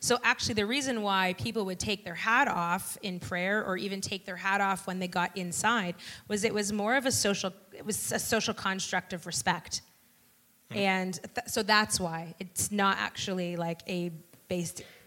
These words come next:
Speaker 1: it's not solely based in scripture. It's a, it's based out of respect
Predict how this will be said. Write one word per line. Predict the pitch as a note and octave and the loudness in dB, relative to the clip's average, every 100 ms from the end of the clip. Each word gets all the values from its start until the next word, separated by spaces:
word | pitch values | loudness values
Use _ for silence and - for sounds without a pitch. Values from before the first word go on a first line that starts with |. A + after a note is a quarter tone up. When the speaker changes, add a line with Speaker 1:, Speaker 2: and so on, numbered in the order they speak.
| - | -10
Speaker 1:
it's | G#3 - | -6 2
not | A3 - | 2 2
solely | - - B3 A3+ F#3+ | -6 4 4 4 0
based | F3+ F3 - | 0 -2 -4
in | E3+ | -8
scripture. | - F#3+ - E3+ | -4 -4 -4 -4
It's | F3 F#3 F3+ | -4 -4 -4
a, | F3 F3 - - - | -4 -4 -8 -14 -6
it's | F#3+ - | -2 -2
based | - G3 G#3 - | 2 4 4 2
out | G3 G3 | 0 0
of | E3+ | -2
respect | F3 - - A3 B3 - | -2 0 4 6 6 4